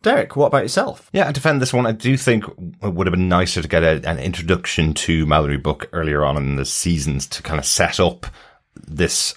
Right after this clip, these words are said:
Speaker 2: arc that we get in this episode of them forming some kind of friendship between Jen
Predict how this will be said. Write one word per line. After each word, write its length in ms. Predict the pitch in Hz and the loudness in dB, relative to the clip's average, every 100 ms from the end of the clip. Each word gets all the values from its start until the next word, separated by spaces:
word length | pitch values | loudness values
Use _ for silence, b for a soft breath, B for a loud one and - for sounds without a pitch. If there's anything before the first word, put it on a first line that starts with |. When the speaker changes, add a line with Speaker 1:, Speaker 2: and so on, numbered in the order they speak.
| _ | _
Speaker 2:
arc 360 | 85 92 - - | 2 2 0 -2
that 140 | 78 | -2
we 60 | 71 | -2
get 220 | 69 73 | 0 0
in 100 | 69 | 0
this 180 | 69 - | -2 -2
episode 300 | 73 - 73 | -2 -2 -4
of 100 | 67 | -2
them 280 | 71 71 67 - | -4 -4 -6 -12
forming 480 | - - 90 80 69 | -4 2 2 2 0
some 180 | - | -2
kind 140 | 76 73 | -2 -4
of 60 | - | -2
friendship 480 | 78 76 - 71 | -2 -2 -4 -8
between 500 | - - 78 71 67 - B B _ _ - | -8 -4 -2 0 -2 -6 B B _ _ -6
Jen 420 | - 78 67 67 | 0 2 0 -4